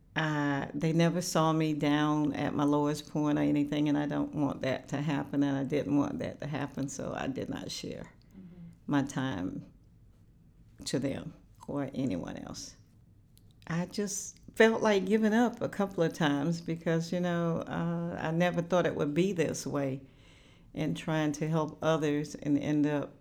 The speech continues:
Speaker 1: hurting myself. But, you know, it was a choice that I made. Nobody forced me to give up my apartment. I chose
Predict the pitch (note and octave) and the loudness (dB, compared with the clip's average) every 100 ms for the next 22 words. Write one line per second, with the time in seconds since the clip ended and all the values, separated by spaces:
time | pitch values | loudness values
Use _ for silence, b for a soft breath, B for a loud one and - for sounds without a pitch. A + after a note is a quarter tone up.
0 | - - - D#3+ D#3+ D3 C3+ C#3 - D#3 | -20 -10 2 2 4 4 2 0 -2 0
1 | - D#3+ - D#3 E3 E3 - - D#3+ D3+ | 0 -2 -4 -2 -2 -4 -16 -4 0 0
2 | B2 D#3+ E3+ E3+ E3+ G#3 G#3+ G#3+ E3 E3+ | 0 0 2 0 0 2 4 2 -2 2
3 | E3 E3+ E3+ D#3+ F#3+ A3 - B B B | 2 4 2 2 -2 -4 -12 B B B
4 | B D3 C#3+ D3+ D#3 E3 E3 E3 E3 D#3+ | B -2 2 4 4 2 2 2 2 0
5 | D#3 D#3 D3+ C#3+ D3+ - C#3+ C#3 D3 C#3 | 0 2 0 0 0 0 0 0 0 0
6 | - D3 C#3 C#3 - D3 D3 C#3+ D#3 - | 2 2 2 0 0 2 2 0 -4 -12